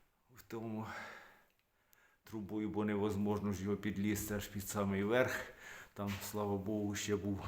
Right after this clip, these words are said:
сохранений димоход. Значить, гріє.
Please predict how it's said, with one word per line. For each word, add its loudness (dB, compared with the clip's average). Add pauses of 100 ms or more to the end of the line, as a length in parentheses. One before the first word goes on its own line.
(160)
сохранений 2 (720)
димоход. -4 (520)
Значить, -6
гріє. 0